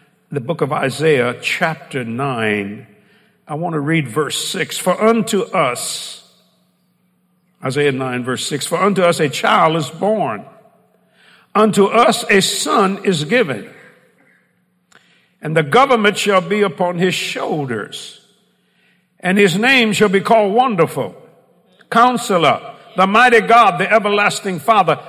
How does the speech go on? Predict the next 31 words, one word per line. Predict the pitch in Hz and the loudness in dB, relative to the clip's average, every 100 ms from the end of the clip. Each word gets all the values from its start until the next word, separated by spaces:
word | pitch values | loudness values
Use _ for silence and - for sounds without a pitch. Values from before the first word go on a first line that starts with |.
| - - | -16 -10
the | |
Prince | 156 233 226 - | -6 -2 -2 -2
of | 175 - | -10 -4
Peace." | 247 202 117 - - - - - _ _ _ - - | -2 -2 -4 -10 -10 -12 -16 -20 _ _ _ -20 -2
Yet | 247 262 | 0 2
the | 214 | 0
book | 185 262 | 0 0
of | 226 196 | 0 -2
Ephesians, | 202 294 285 208 143 165 170 - _ _ - - | -6 -4 -4 -4 -6 -10 -12 -16 _ _ -20 -8
chapter | 233 220 185 | -6 -4 -8
five, | - 247 240 196 165 | -4 0 2 2 0
verse | 208 190 220 | -4 -4 -6
one | 254 240 | -6 -6
says, | 170 226 165 | -4 -6 -6
"Be | 196 | -6
ye | 240 226 | -2 -2
therefore | 233 226 220 208 | -2 -2 -4 -6
imitators | 226 214 202 226 220 185 175 | -8 -6 -6 -2 -2 -2 -6
of | 185 156 | -10 -2
God | 247 214 160 185 185 - - - | 2 2 2 -2 -6 -12 -16 -4
as | 208 170 | -4 -2
dear | 156 220 196 | -4 0 -2
children." | - 294 269 208 160 156 | -2 -2 2 2 0 -8
So, | - - 185 196 208 415 - - - | -10 -6 -2 2 2 2 -2 -18 -10
when | 214 | -2
I | 220 | 0
look | 226 247 - | 2 2 2
at | 208 | 2
Isaiah | 190 175 214 196 | 2 2 2 0
nine | 175 196 180 170 | -2 -2 -2 -2
six, | - 247 220 - - - - | -6 -2 -2 -2 -12 -12 -16